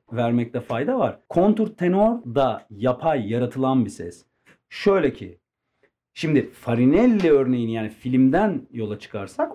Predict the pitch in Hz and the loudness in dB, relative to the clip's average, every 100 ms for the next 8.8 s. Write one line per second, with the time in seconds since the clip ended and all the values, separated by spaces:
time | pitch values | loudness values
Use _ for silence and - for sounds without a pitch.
0 | - 311 262 - 208 147 - 87 - _ | -6 -2 -2 -2 -6 -8 -10 -12 -14 _
1 | 160 165 254 - _ _ - 226 214 170 | 0 2 2 -2 _ _ 0 2 2 -2
2 | 127 120 104 101 85 _ - 135 120 139 | -6 -8 -8 -10 -12 _ -10 -4 0 2
3 | 143 208 226 - 131 123 135 135 - 123 | 4 6 4 2 -2 -2 -4 -6 -6 -4
4 | 117 104 107 202 208 185 123 101 95 - | -4 -6 -4 -2 0 -2 -2 -8 -12 -10
5 | 254 _ _ _ _ - - 139 135 143 | -12 _ _ _ _ -14 -6 0 2 2
6 | 151 151 196 - _ _ _ _ 135 135 | 0 0 -4 -6 _ _ _ _ -2 2
7 | 214 143 110 107 101 101 - 247 262 139 | 4 4 0 -4 -10 -10 -4 0 2 0
8 | - - 151 - 196 156 143 294 | -2 -6 -6 -2 -2 -2 -4 -6